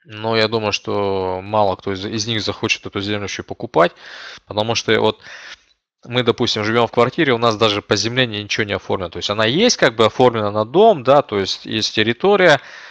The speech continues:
ограждена, вот, но никто, как бы, эту землю не выделял, то есть не получал никакую долю.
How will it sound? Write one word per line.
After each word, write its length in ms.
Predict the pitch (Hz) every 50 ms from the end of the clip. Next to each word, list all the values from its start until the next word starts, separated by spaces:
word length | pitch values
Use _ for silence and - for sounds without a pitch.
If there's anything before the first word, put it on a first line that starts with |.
| - _
ограждена, 880 | - 110 110 120 120 120 110 110 131 135 143 156 180 185 180 175 160 - - - - - - - - _ _
вот, 720 | - 110 110 117 123 123 120 117 117 110 104 101 - -
но 640 | 110 113 135 147 156 151 147 143 135 127 117 110 101 95 98 101 98 98 - _ _ _
никто, 680 | - 120 120 123 127 - - - 143 147 151 143 135
как 220 | - - 113 101 101
бы, 120 | 104 104
эту 320 | 101 101 101 101 - 107 101
землю 320 | 98 107 131 127 120 113
не 120 | 107 107 107
выделял, 520 | 107 107 104 107 107 107 104 98 92 90
то 100 | - -
есть 140 | 90 - -
не 80 | 95
получал 460 | - - 98 101 101 - - 107 104 95
никакую 320 | 92 90 - - 101 98
долю. 400 | 110 139 151 165 156 151 135 -